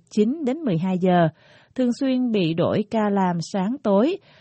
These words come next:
Thậm chí ngay cả nữ công nhân mang thai cũng phải đứng làm việc nhiều giờ và không dám nghỉ giữa ca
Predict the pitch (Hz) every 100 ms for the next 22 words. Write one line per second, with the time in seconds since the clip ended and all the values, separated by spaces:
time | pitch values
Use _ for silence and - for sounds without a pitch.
0 | _ - 185 185 202 247 330 226 196 196
1 | 147 156 214 156 196 247 208 214 208 202
2 | 202 202 214 214 202 _ _ - 170 220
3 | 151 185 220 302 190 180 165 180 180 175
4 | 180 170 - _ _ _ 240 226 220 277
5 | 254 262 339 160 202 208 160 - 233 214
6 | 202